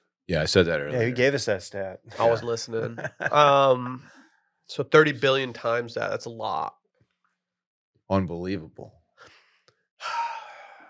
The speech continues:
Speaker 1: I just, just the sh-, the sheer size of this thing, it, it's, I can't stop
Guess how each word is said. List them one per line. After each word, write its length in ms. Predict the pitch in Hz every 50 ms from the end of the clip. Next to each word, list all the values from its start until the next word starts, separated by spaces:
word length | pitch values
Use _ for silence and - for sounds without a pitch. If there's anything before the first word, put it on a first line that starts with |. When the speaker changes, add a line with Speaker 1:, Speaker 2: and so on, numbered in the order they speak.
| _ -
Speaker 1:
I 40 | 113
just, 320 | 110 135 131 107 - -
just 220 | 110 123 123 -
the 100 | - 120
sh-, 200 | 107 - - - -
the 100 | - 113
sheer 340 | 107 - - - - 135 131
size 380 | - - - 123 123 135 127 98
of 80 | 98
this 180 | 80 87 - -
thing, 260 | 87 85 85 82 85
it, 100 | 85 - -
it's, 220 | 95 92 - -
I 100 | - 98
can't 280 | 101 - - 110 107 -
stop 320 | - - 98 92 87 -